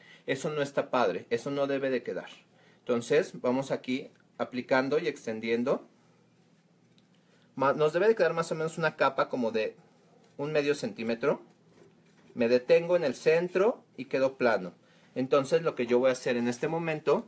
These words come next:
es que pongo con la parte plana hacia arriba,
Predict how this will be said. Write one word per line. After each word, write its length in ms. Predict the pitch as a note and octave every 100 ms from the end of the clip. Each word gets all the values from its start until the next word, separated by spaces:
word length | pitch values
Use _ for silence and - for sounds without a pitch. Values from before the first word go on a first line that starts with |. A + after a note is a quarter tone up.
| - _ -
es 160 | A#2+ -
que 120 | C3
pongo 600 | - F#3 G3 E3 C3+ - - -
con 120 | C3
la 160 | B2 -
parte 300 | B2 - D3+
plana 400 | D3 D3 C3+ C3+
hacia 200 | C3+ D#3
arriba, 460 | D#3+ D#3+ C#3+ G3